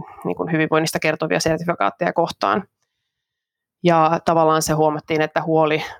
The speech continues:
eläinten hyvinvointia kohtaan kuluttajien parissa oli kasvanut myöskin maitotuotteiden puolella, mikä perinteisesti Suomessa on nauttinut aika luottamuksellista asemaa elintarvikkeissa. Ja oikeastaan siitä suoraan sitten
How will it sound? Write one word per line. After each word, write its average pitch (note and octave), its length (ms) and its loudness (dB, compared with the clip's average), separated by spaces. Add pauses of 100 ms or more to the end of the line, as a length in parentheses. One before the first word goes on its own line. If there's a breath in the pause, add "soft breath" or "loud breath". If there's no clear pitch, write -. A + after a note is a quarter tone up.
(120)
eläinten D#3 240 -2
hyvinvointia D#3 420 0
kohtaan D#3 360 -2
kuluttajien D#3+ 460 0
parissa D#3 360 -2
oli E3 160 2
kasvanut D#3 420 0
myöskin D#3+ 300 0
maitotuotteiden D3+ 760 0
puolella, D3+ 360 2
mikä D3+ 320 -2 (360 loud breath)
perinteisesti E3 640 0
Suomessa D3+ 460 -2
on D3 80 -2
nauttinut D3 400 -2
aika D3+ 180 -2
luottamuksellista D#3+ 720 -4
asemaa E3+ 420 2 (320 soft breath)
elintarvikkeissa. E3+ 800 -2 (1120 soft breath)
Ja E3 240 4
oikeastaan E3+ 480 0
siitä F3+ 240 0
suoraan F#3 340 2
sitten F3 260 -6